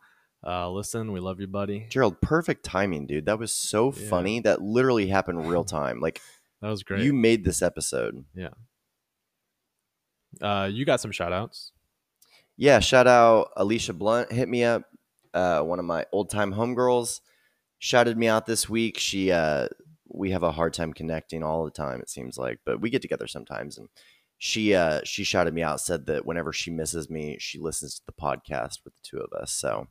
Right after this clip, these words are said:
Speaker 1: Mm.
Speaker 2: that meant a lot. Um, shout out to the fam, everybody. I don't know.
Speaker 1: Yeah.
Speaker 2: Anybody else?
Speaker 1: Just, you know, all the regs.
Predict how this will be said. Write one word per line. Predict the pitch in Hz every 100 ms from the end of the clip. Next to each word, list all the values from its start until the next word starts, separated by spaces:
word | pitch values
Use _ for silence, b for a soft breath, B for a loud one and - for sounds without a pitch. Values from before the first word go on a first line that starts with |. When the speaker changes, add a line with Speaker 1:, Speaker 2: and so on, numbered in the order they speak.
| -
Speaker 1:
Mm. | 101 95 92 _ -
Speaker 2:
that | 90
meant | 73 85
a | 80
lot. | 80 80 78 -
Um, | 82 80 73 67 65 _ - - -
shout | - 92
out | 85
to | -
the | -
fam, | 107 104 104 98 95 92 - _ _ _ -
everybody. | 82 90 87 87 85 _ _ _ _
I | -
don't | 117
know. | 123 69 _ _ _ _ _ _
Speaker 1:
Yeah. | 104 143 123 _ _ _
Speaker 2:
Anybody | 92 101 101
else? | 101 139 - -
Speaker 1:
Just, | 120 - - -
you | 110
know, | 123 131 151
all | 107 110 117
the | 117
regs. | 117 117 123 131 120 -